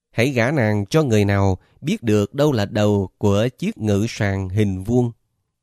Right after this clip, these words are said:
Nhưng không một ai biết cả. Vậy thì gả nàng cho kẻ nào tìm được mười sáu kho tàng. Nhưng rồi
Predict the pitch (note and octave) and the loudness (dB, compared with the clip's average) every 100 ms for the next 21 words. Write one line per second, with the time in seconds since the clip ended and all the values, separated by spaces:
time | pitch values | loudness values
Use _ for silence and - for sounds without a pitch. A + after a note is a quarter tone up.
0 | _ _ _ _ _ _ _ _ _ _ | _ _ _ _ _ _ _ _ _ _
1 | - G#2+ A#2 A2+ G#2 _ _ _ - D#3 | -6 0 0 0 -6 _ _ _ 0 0
2 | D3 G2+ G2 - B2+ C3 A#2+ G#2+ F3 G#3+ | 0 0 -2 -2 -2 0 0 -2 -4 -4
3 | - F#2 F#2+ D3 _ _ _ _ _ _ | -6 -6 -6 -16 _ _ _ _ _ _
4 | _ _ _ _ _ _ _ _ _ G#2+ | _ _ _ _ _ _ _ _ _ -2
5 | A2+ A#2+ G#2+ A2 G2+ - _ _ G2+ A2 | -2 -2 -2 0 -4 -10 _ _ -4 -2
6 | F#3 A#2 G#2+ G#2+ D3 A#2 C#3+ A2 G#2 G2 | 0 0 0 -2 -4 -2 -2 0 0 0
7 | A2+ G#2+ G#2+ G#2+ G#2 - G#2 A2 G#2 - | -2 0 2 0 0 -4 0 2 0 -2
8 | A#2+ F#3 - D3 - G2+ G2 F#2+ _ _ | -4 -4 -2 -2 0 -4 -4 -8 _ _
9 | _ _ _ _ _ _ _ _ _ _ | _ _ _ _ _ _ _ _ _ _
10 | _ _ _ C#3+ E3 - G#2+ G#2 | _ _ _ 0 0 0 0 0